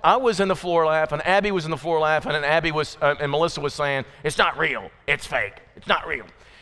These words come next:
And I asked him the next week, I said, "Do you remember that? Was it real? Did you make it up?" He said, "I'm telling you, no one made anything up. That's really what ha-, you can be hypnotized for entertainment." And he was. I just spent a few minutes wasting time talking about David Underwood's baby, Jehoshaphat. Anyway,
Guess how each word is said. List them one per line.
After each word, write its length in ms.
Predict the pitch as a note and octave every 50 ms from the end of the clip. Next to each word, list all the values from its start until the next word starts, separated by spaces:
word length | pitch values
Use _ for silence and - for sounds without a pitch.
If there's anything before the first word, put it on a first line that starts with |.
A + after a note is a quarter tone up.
| - -
And 100 | - D#3+
I 100 | E3+ F#3+
asked 340 | G3+ G#3+ A#3+ C4 B3+ - -
him 80 | A3 G3
the 80 | F3
next 240 | E3+ E3+ E3 - -
week, 180 | E3 E3+ E3 D#3+
I 40 | D#3
said, 380 | - - E3 D3 C#3 - -
"Do 120 | E3 D#3+ E3
you 100 | E3+ F3
remember 380 | F3+ F#3 G#3 B3+ C#4 C#4 C4
that? 440 | B3+ B3+ B3 B3 A#3+ A#3 A3+ G3+ E3+
Was 220 | F3+ F3 E3+ -
it 100 | E3 F3 D#3
real? 360 | E3 F#3 G#3 A3+ A3+ A3+ G#3
Did 160 | F#3 F#3 D3+
you 60 | F3+
make 240 | F3+ F#3 F#3 F3+ -
it 80 | F#3 F#3
up?" 160 | F3+ F3+ F3
He 80 | E3+ D#3+
said, 180 | - E3 D#3+
"I'm 140 | E3 F#3 F3
telling 320 | D#3 E3 E3+ E3 E3 E3
you, 160 | D#3+ D#3+ D#3 C#3+ - - - -
no 220 | C#3 D3 E3 F3
one 240 | F3+ F3+ F3 E3+ E3
made 180 | D#3+ D3 D3
anything 420 | D3 E3+ F#3+ F#3 - C3+ B2+ B2+ B2+
up. 220 | B2+ B2 C3 B2+
That's 360 | - D#3+ D#3+ E3 E3+ - -
really 260 | C#3+ D3 D3+ D3 D3 C#3
what 160 | C3+ C#3+ C3
ha-, 160 | C3 - C#3+
you 180 | D3+ F3+ G3+ G#3
can 300 | - F#3 F#3 F3+ F3 E3+
be 120 | E3 D#3
hypnotized 540 | D#3+ E3+ - D#3 C#3 - D3 D3 C#3 C3 -
for 100 | - D3
entertainment." 580 | C#3 C3 B2 - D3 C#3+ C#3 C3 A#2 G#2+ A2 - - - - - - -
And 120 | - B2+
he 80 | C3+ C#3
was. 400 | C3+ C3 B2+ A#2 G#2 G2 - - - - - -
I 80 | - D#3+
just 180 | E3 D3 -
spent 240 | - - - D#3 C#3+
a 40 | B2+
few 180 | - C#3+ C3+ B2+
minutes 400 | B2 A#2+ A#2+ A#2+ A#2+ A#2 - -
wasting 460 | A#2 B2+ C3 C3+ B2+ - D3 B2+ A2+
time 280 | - C3+ B2 A#2 A#2+
talking 200 | A2 A#2+ A#2 A#2
about 160 | A#2 G#2+ G#2 A2+
David 240 | A#2 A#2 A2 A2
Underwood's 360 | A2+ A2 G#2+ G#2 G2+ G#2 F#2+ F#2
baby, 300 | F2 G#2+ G2+ F#2+ G2 G2
Jehoshaphat. 600 | - A2+ G2 A2 G#2 G2 - G#2+ - F#2+ - -
Anyway, 420 | A3 A3+ A#3+ G3+ D#3 A2 E2 D#2+